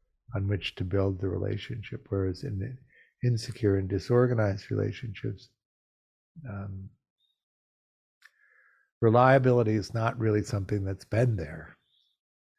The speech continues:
So it isn't a component that's, uh, required. If you're a dismissing adult and you don't have a sensory clarity of the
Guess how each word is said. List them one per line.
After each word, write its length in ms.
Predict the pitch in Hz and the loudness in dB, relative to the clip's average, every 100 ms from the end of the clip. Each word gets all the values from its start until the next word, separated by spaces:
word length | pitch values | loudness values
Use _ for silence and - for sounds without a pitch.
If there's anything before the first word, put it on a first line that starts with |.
| _ _ _ | _ _ _
So 440 | - - 104 101 | -20 -10 -8 -6
it 80 | 101 | -4
isn't 440 | 104 107 101 101 - | -4 -4 -6 -8 -10
a 100 | - | -8
component 640 | - 101 - 104 104 98 | -4 -4 -2 -2 0 -2
that's, 380 | 90 95 - - 175 | -6 -10 -12 -18 -12
uh, 280 | 147 117 95 | -10 -8 -8
required. 800 | 92 - - 85 87 90 90 - _ _ _ _ - _ _ _ _ _ _ _ _ _ _ _ _ _ _ _ _ _ _ _ _ _ _ _ _ _ _ _ _ _ _ | -10 -10 -10 -8 -6 -8 -10 -14 _ _ _ _ -20 _ _ _ _ _ _ _ _ _ _ _ _ _ _ _ _ _ _ _ _ _ _ _ _ _ _ _ _ _ _
If 240 | 156 147 180 | 2 4 8
you're 400 | 165 160 143 127 - | 10 10 8 2 -4
a 80 | 123 | 0
dismissing 640 | 127 - 156 160 190 190 | 2 2 2 2 0 -2
adult 340 | 143 127 123 | 4 4 4
and 140 | 123 123 | 2 -2
you 80 | |
don't 340 | 117 135 151 147 | 2 2 2 0
have 320 | 127 131 120 127 - - | 0 0 0 -6 -18 -8
a 140 | 113 | -6
sensory 440 | 104 147 131 131 117 | 0 0 2 2 0
clarity 720 | - 131 131 131 123 117 117 | 0 4 6 6 4 0 -2
of 420 | 117 107 113 110 110 - | 0 0 0 -6 -12 -16
the 560 | - 107 104 101 101 | -12 -4 0 0 -2